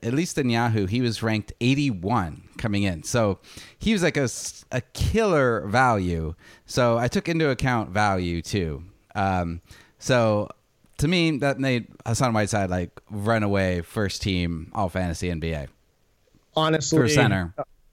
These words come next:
Speaker 2: not to backpedal on your, on your pod here, but I mean, if I could get a do-over, if I were factoring in value there, that, and that makes perfect sense, then I would put Ha-, Hassan Whiteside, who I'll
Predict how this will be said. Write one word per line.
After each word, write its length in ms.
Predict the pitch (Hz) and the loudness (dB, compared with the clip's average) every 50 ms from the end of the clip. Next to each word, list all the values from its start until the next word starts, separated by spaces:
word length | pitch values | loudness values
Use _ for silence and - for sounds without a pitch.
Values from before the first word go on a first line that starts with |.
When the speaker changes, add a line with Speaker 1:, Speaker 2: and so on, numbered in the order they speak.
| _ - | _ -2
Speaker 2:
not 380 | 175 160 160 151 151 147 - - | 0 2 4 4 2 0 0 0
to 220 | 160 147 135 123 | 2 2 2 2
backpedal 880 | 107 127 120 117 113 - - - 127 113 107 110 107 101 101 101 - - - | 2 2 0 0 0 -2 -2 -2 0 0 0 0 0 0 -2 -4 -6 -6 -2
on 220 | 117 117 113 110 110 | 0 0 0 0 0
your, 180 | 107 104 - 127 | -2 -2 -2 0
on 120 | 123 120 | 0 2
your 120 | 117 113 | 0 0
pod 260 | 117 123 120 113 107 107 | 0 0 0 2 2 2
here, 200 | 113 113 113 107 | 2 2 2 2
but 300 | 101 113 110 107 - - - | 2 0 0 0 -2 -2 -2
I 120 | 117 117 | 0 0
mean, 380 | 110 110 113 110 110 110 110 107 - | 2 2 2 2 2 0 -2 -2 0
if 200 | 127 123 113 - | 0 -2 0 0
I 120 | 135 113 110 | -2 -2 -2
could 380 | - - 143 139 123 123 113 113 - 214 131 | 0 0 0 0 0 -2 -6 -8 -10 -6 -2
get 180 | 117 131 120 | 0 2 2
a 80 | 127 117 | 2 2
do-over, 500 | 107 127 131 123 123 117 113 120 120 117 | 2 4 4 4 4 4 2 2 2 2
if 220 | 110 120 113 - | 2 0 0 0
I 120 | 123 117 113 | 0 0 2
were 160 | 107 107 101 | 0 0 0
factoring 600 | - 104 101 98 95 - - 104 98 95 95 92 | 0 0 -2 -2 -2 -2 -2 -2 0 0 0 0
in 220 | 95 95 90 90 87 | 0 -2 -2 -2 -4
value 420 | 92 87 87 87 87 87 87 87 | -4 -2 -2 -2 -2 -2 -4 -4
there, 340 | 82 87 87 85 80 71 - - - | -4 -6 -6 -6 -6 -8 -12 -12 -8
that, 320 | 110 110 117 113 117 - - | -4 -2 0 0 0 0 0
and 140 | 147 139 135 139 | 2 2 4 4
that 180 | 139 139 139 | 2 2 2
makes 340 | 143 135 120 113 - - - | 2 0 0 0 -2 -6 -8
perfect 420 | - - - 147 135 - 127 - | -8 -4 -2 -2 0 -2 -2 -2
sense, 300 | - 123 120 127 127 - | 0 0 0 0 0 -2
then 260 | - 110 127 139 131 123 | -4 -2 0 2 2 2
I 120 | 117 113 | 2 0
would 540 | 110 104 107 107 110 110 104 101 92 95 90 - - - - - - _ | 0 0 0 2 2 2 0 0 -2 -4 -8 -10 -16 -20 -20 -20 -18 _
put 200 | - 123 110 - | -2 -2 -2 0
Ha-, 200 | - 107 101 - - _ _ _ _ - - | 0 -2 -4 -4 -6 _ _ _ _ -10 -4
Hassan 400 | 123 117 117 - 117 104 104 101 | -4 -4 -2 0 0 0 0 0
Whiteside, 440 | 98 98 95 - - 90 87 90 90 | 0 -2 -2 -2 -4 -4 -4 -6 -6
who 420 | - 123 123 143 139 123 113 - - | -4 0 0 2 2 0 0 0 2
I'll 260 | 107 120 113 104 | 2 2 2 0